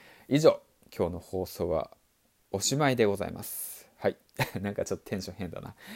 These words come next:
そんな感じで、えー、最後までご清聴ありがとうございました。最後にこの番組は池原さんのスポンサーの提供でお送りしました。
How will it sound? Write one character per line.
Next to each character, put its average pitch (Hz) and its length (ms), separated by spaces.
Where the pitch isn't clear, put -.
そ 180 60
ん - 20
な 208 100
感 190 160
じ 170 80
で、 160 240
え 110 240
ー、 - 100
最 117 140
後 101 80
ま 92 60
で 95 80
ご 95 100
清 113 140
聴 117 180
あ 131 60
り 151 80
が 151 80
と 143 80
う - 20
ご 135 60
ざ 151 100
い 151 60
ま 160 100
し - 60
た。 147 160
最 107 160
後 98 80
に 90 100
こ - 120
の 95 80
番 101 160
組 92 180
は 87 240
池 110 180
原 175 220
さ 156 140
ん - 20
の 156 100
ス - 100
ポ 151 100
ン 151 40
サ 151 120
ー - 20
の 160 100
提 151 200
供 151 120
で 165 260
お 113 120
送 110 180
り 101 80
し - 220
ま 95 140
し - 100
た。 165 260